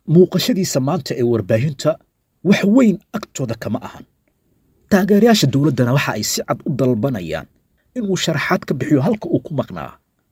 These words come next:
sababta uu u aamusay dagaalkii Aadan Yabaal kadib. Taageerayaasha dowladda marka waxa ay soo qorayaan in wax caadi ah aysan ahayn in ciidanka la dayaco, laga cararo,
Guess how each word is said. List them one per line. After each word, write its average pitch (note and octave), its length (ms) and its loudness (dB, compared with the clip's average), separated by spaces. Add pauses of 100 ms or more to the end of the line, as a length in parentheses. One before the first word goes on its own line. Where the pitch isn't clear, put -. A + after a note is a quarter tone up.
(100)
sababta - 440 0
uu F3 180 2
u - 120 0
aamusay A#2+ 500 -2
dagaalkii B2 500 -2
Aadan C3 240 -2
Yabaal G2+ 300 -4
kadib. - 280 -8 (720)
Taageerayaasha F#3 540 4
dowladda E3 320 4
marka F3+ 220 0
waxa E3 160 -2
ay A#2+ 120 -4
soo - 300 0
qorayaan C#3+ 480 -2 (760)
in C#4+ 180 0
wax G#3 200 4
caadi G#3 340 2
ah D#3+ 200 -6
aysan C#3 380 -2
ahayn C#3+ 400 0 (600)
in C#4+ 120 -4
ciidanka F#3+ 500 2
la B2+ 120 2
dayaco, G2+ 440 -6 (500)
laga C#3 240 0
cararo, G#2+ 440 -6